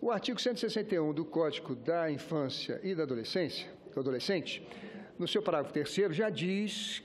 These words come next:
que na oitiva tem que se ouvir a criança. Eu peço ao senhor,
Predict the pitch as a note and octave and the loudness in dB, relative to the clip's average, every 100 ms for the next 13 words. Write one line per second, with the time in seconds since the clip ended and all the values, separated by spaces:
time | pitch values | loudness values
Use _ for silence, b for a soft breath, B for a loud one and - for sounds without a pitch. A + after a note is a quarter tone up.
0 | - A3 F3 B3+ C4 - G#3+ A#3+ C4 A#3 | -2 2 6 6 4 4 4 6 4 4
1 | A#3 - C4+ E3+ A#3 A#3 B3+ A#3 A3+ - | 2 4 4 4 4 4 4 6 4 2
2 | - - - - - B B B B B | -2 -6 -10 -10 -8 B B B B B
3 | B B B - - - - - - - | B B B -20 -20 -20 -20 -20 -20 -20
4 | - A#3+ A#3+ - A#3+ A#3+ - G#3+ F3+ F#3+ | -6 2 2 2 2 2 2 2 2 2
5 | A3 F3+ A2 | 4 4 2